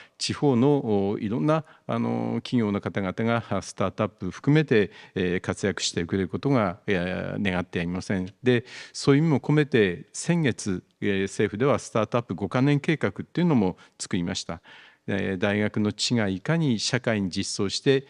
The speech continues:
ビジネスを変えていくとかっていうのが重要でございます。えー、ぜひとも、あの、えー、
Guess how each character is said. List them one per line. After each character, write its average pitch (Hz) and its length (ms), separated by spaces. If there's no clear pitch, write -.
ビ 120 140
ジ 156 100
ネ 120 80
ス - 140
を 85 120
変 107 120
え 110 40
て 104 120
い 98 80
く - 80
と - 100
か 90 100
っ - 60
て - 80
い 151 40
う - 20
の 160 100
が 101 140
重 95 260
要 92 140
で 90 80
ご 87 120
ざ 90 120
い - 40
ま 117 120
す。 - 160
え 95 240
ー、 92 40
ぜ 98 120
ひ - 100
と 123 80
も、 127 280
あ 104 80
の、 90 360
え - 720
ー、 - 120